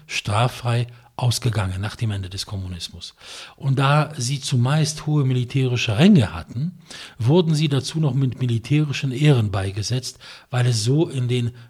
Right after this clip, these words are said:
Regularien vorgesehen war und niemand auf die Idee kam, diese Regularien im Falle dieser,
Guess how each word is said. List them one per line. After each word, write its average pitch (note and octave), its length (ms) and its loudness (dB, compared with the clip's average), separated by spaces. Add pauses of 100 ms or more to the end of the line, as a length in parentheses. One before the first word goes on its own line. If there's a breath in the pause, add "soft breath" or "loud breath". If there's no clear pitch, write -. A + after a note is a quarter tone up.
Regularien A#2+ 800 2
vorgesehen A#2+ 760 0
war A#2+ 180 0
und A#2+ 100 0
niemand C#3 320 4
auf A#2 120 -4
die A#2 120 -6
Idee A#2 240 -6
kam, B2 300 -4 (320 loud breath)
diese B2+ 260 0
Regularien A2+ 600 -2
im G#2 120 -4
Falle A#2+ 340 -2 (340 loud breath)
dieser, A#2+ 360 -2